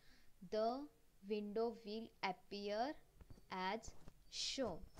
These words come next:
Next control is checkbox group. It is possible to create a set of mutually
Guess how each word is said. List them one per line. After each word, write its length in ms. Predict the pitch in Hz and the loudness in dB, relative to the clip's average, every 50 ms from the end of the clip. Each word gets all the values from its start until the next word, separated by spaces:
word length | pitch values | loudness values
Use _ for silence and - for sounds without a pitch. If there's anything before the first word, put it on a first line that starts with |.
| - - - - - - - - - - - - - - - - - - - - - - - - - - - - - _ _ _ _ _ _ _ _ - - _ - _ - - - - - - - - - - - - - - - - - - - - - | 0 2 2 2 2 0 -2 -2 -2 -2 -6 -10 -12 -14 -16 -18 -18 -20 -20 -20 -20 -20 -20 -20 -20 -20 -20 -20 -20 _ _ _ _ _ _ _ _ -20 -20 _ -20 _ -20 -20 -20 -20 -20 -20 -18 -18 -16 -16 -14 -14 -14 2 8 10 10 10 10 8 8
Next 460 | 214 220 233 247 - - - - - - | 10 10 10 10 10 8 4 2 4 6
control 400 | 226 214 202 190 - 214 214 208 | 6 6 8 8 8 8 8 6
is 320 | 240 262 - - - - - - | 4 2 0 -2 -6 -6 -4 0
checkbox 760 | - 220 196 175 180 - 185 - 202 208 220 - - - - 185 | 2 2 2 2 0 0 4 6 6 6 6 4 0 -2 -2 0
group. 340 | 180 202 196 165 - - - - - - - - - - - - - - - - - - - - - - - - - - - - - - - - - - | 0 0 0 6 8 8 10 10 8 6 2 0 -2 -4 -6 -8 -8 -10 -10 -14 -14 -14 -16 -16 -16 -16 -16 -14 -14 -12 -12 -12 -12 -12 -12 -8 -6 -4
It 140 | 247 - | 0 4
is 200 | 311 294 294 - | 6 6 6 6
possible 760 | - - - 240 208 202 196 - - 277 277 233 277 269 277 269 269 | 4 4 6 6 8 8 6 8 8 8 10 12 12 12 12 10 10
to 120 | - 277 | 8 6
create 600 | - - - 214 202 196 190 170 156 170 - - - - - - - - - - | 6 6 4 2 4 6 6 4 4 4 0 -4 -10 -10 -12 -14 -14 -12 -4 2
a 60 | 214 | 2
set 380 | - - - - 247 233 240 240 - - - | 4 4 6 6 8 8 8 6 8 12 12
of 220 | 247 247 254 262 - - - 220 - | 12 12 12 12 12 12 12 12 12
mutually 800 | 220 214 226 226 214 - - - 247 262 277 269 269 269 285 - | 12 10 6 6 8 8 8 8 10 10 10 10 10 8 4 0